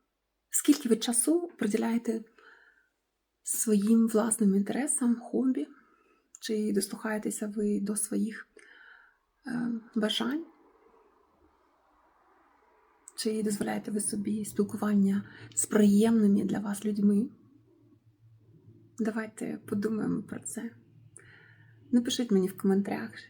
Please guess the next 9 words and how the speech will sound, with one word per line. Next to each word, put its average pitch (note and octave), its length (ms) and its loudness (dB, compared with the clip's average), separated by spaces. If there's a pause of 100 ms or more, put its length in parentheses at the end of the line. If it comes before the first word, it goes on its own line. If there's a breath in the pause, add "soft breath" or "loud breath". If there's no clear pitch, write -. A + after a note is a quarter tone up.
(1120)
чи A3+ 840 -2 (100)
знаходите A#3 460 -2
ви A3 140 -2
час - 540 -6 (480)
на A3 140 -2
свої G3 320 -2
хобі, A#3 520 -2 (520 loud breath)
на G#3+ 80 -4
свої G#3 760 0